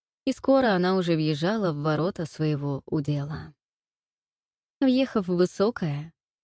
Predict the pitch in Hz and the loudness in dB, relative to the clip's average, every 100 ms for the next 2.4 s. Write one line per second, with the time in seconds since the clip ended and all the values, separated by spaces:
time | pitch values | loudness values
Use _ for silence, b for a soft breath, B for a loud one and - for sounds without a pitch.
0 | - 262 214 220 208 233 214 165 - 196 | -2 0 2 2 2 2 0 -2 0 0
1 | 190 170 - 165 160 160 170 180 165 147 | 2 0 0 0 2 2 2 0 0 0
2 | 175 220 160 | -2 -2 -4